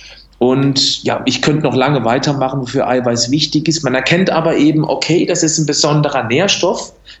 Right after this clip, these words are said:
wichtig ist, damit muss man sich nicht vollstopfen.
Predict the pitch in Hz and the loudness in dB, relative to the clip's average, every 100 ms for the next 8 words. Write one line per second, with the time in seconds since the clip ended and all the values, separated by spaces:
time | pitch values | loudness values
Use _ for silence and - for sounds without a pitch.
0 | - 120 - - 226 117 - - - - | 0 2 2 2 0 2 0 -2 -8 -20
1 | _ - 143 180 175 156 185 208 190 180 | _ -2 0 2 0 2 0 0 0 0
2 | - 202 - - 135 196 226 - - - | 0 -2 -2 -2 2 2 2 -2 -10 -20
3 | - - 180 190 190 165 - - 170 | -14 -2 0 2 2 0 -2 -6 -10